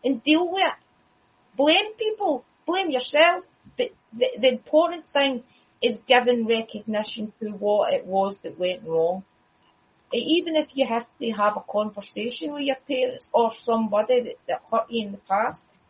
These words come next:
that's what you have to do to move on. And that is your shadow self telling you you didn't deal with it at the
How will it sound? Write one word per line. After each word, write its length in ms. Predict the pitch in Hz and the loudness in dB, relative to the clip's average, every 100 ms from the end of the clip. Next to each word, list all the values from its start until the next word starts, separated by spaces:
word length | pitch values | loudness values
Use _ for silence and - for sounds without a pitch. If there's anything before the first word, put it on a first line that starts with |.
| _ | _
that's 260 | 262 - - | 4 4 -8
what 120 | 240 | -8
you 140 | 240 | -6
have 220 | 214 226 - | -2 -2 -4
to 80 | 196 | -14
do 220 | 214 214 | -10 -10
to 80 | - | -8
move 240 | 202 196 | -8 -6
on. 240 | 180 180 196 _ _ _ | -4 -4 -4 _ _ _
And 120 | 220 | 0
that 160 | 233 254 | 0 0
is 100 | 254 | -4
your 100 | - - 226 | -16 -4 -2
shadow 220 | 226 214 - - | -2 -8 -16 -8
self 260 | 202 214 - _ _ _ | -6 -6 -14 _ _ _
telling 340 | 240 233 233 220 | 2 4 2 0
you 100 | 196 | -6
you 80 | 190 - | -6 -2
didn't 380 | 233 302 233 | -2 -2 -10
deal 200 | 226 240 | -4 -2
with 140 | 240 233 | 0 -2
it 60 | - | -2
at 200 | 208 | -4
the 60 | - | -6